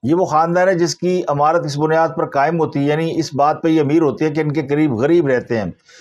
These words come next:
आ, जमान पार्क के जो आसपास है वो कच्ची आबादियाँ, कॉलोनियाँ, मियाँ बीवी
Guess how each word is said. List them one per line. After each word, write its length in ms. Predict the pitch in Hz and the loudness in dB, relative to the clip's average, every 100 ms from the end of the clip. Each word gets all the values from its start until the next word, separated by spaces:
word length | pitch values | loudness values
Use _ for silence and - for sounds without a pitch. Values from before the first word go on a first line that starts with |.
| - - - | -20 -20 -6
आ, 120 | 113 131 | -2 0
जमान 420 | 147 165 175 156 | 0 0 0 -2
पार्क 240 | 165 160 | 0 0
के 100 | 170 | 0
जो 80 | 160 | 2
आसपास 480 | 151 151 165 160 160 | 2 0 -2 -2 0
है 120 | 170 | 2
वो 80 | 180 | 2
कच्ची 300 | - 156 - | 0 -4 0
आबादियाँ, 400 | 170 139 139 156 - | 0 2 0 0 0
कॉलोनियाँ, 600 | 143 143 151 156 160 151 | 0 0 -2 0 0 2
मियाँ 200 | 147 147 | 0 0
बीवी 200 | 147 | -2